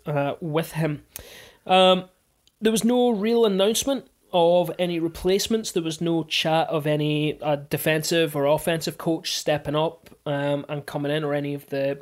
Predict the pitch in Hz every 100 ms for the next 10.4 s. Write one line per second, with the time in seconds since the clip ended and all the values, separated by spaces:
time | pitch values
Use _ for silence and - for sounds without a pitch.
0 | - 151 143 139 - 143 139 - 165 165
1 | - 185 185 185 - 165 180 190 190 220
2 | 214 - - - _ - 160 160 165 -
3 | 185 180 190 180 180 - 160 190 170 156
4 | 160 151 156 208 247 220 269 - - -
5 | 165 170 180 185 156 - - 165 - 202
6 | 202 - 208 202 185 143 - - - -
7 | - - 160 151 - - 170 165 165 170
8 | 160 156 - _ 156 147 147 147 165 165
9 | 160 151 151 - 160 180 202 196 - -
10 | - 226 - -